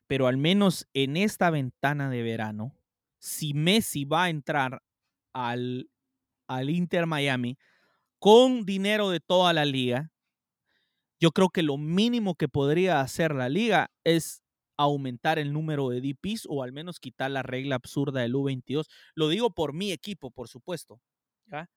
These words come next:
Lo digo por mi equipo. Este, en el caso, en el caso del Galaxy, bueno, cóbrenles otro millón de dólares, pero déjenlos fichar en el verano. No sé si me explico. O sea, yo sé que hay una multa ahí pendiente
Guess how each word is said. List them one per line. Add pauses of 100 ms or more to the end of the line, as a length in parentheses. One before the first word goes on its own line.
(320)
Lo
digo
por
mi
equipo. (320)
Este, (240)
en
el
caso, (320)
en
el
caso
del
Galaxy, (500)
bueno, (160)
cóbrenles
otro
millón
de
dólares,
pero
déjenlos
fichar
en
el
verano. (680)
No
sé
si
me
explico.
O
sea,
yo
sé
que
hay
una
multa
ahí
pendiente